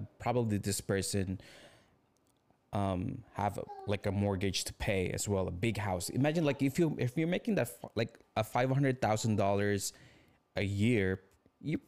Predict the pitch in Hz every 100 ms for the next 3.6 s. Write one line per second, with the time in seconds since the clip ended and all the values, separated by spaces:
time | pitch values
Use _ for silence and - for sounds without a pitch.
0 | - - - 113 143 120 143 156 147 120
1 | 107 120 113 98 98 101 117 123 90 85
2 | - 127 _ _ _ _ 113 101 92 110
3 | - 110 113 113 104 78